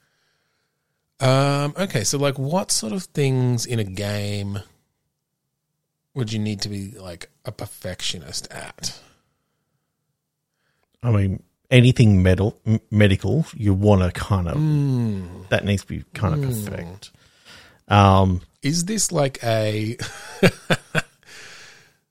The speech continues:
Speaker 1: 'cause I feel like when you, if you see, like, perfection guaranteed, it's,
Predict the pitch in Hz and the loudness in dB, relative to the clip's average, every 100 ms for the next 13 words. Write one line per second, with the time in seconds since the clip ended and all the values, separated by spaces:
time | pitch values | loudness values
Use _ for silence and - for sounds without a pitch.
0 | _ _ _ _ _ _ - 147 151 180 | _ _ _ _ _ _ 0 2 2 2
1 | 185 160 147 127 113 123 131 113 - 127 | 2 2 0 -2 -2 -4 -6 -4 -2 -2
2 | 101 - 107 - - 170 - 120 104 104 | -4 -10 -16 -10 -6 -4 -2 -2 -2 -2
3 | 120 135 131 127 104 98 - 104 - - | -2 -2 0 0 0 -6 -8 -6 -4 -6